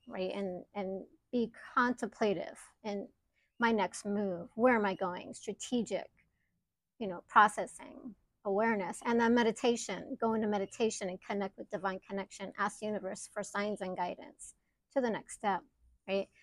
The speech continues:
Always ask for guidance and help, right? Because we're never alone. We always have the ability for those who've passed over, um, to help guide us, our angels, guides, masters, teachers, and loved ones.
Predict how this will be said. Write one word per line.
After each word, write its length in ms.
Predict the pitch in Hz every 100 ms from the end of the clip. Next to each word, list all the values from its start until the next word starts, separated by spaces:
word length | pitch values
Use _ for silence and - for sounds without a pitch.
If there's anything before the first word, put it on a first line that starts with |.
| - _ _
Always 240 | 240 269 262
ask 240 | 208 214
for 160 | - 214
guidance 580 | 185 175 175 - - -
and 120 | 214
help, 300 | 214 208 - - _ _
right? 280 | 220 214 214
Because 220 | 254 262
we're 80 | 262
never 200 | 269 262
alone. 340 | 262 254 240 185
We 120 | 190
always 220 | 214 214
have 240 | - 214 208
the 60 |
ability 440 | 202 220 202 196 196
for 320 | - 208 196 - - _ -
those 200 | 226 226
who've 220 | 240 233
passed 360 | - 196 - 269
over, 600 | 285 240 226 220 220 240 _ -
um, 280 | 226 214 208 -
to 60 |
help 280 | 233 247 226
guide 260 | 226 214 214
us, 480 | 180 208 - - -
our 140 | 220 202
angels, 420 | 214 208 208 202
guides, 260 | - 180 -
masters, 360 | 180 196 - -
teachers, 600 | 294 277 269 254 262 -
and 120 | 226
loved 200 | 185 160
ones. 340 | 175 180 185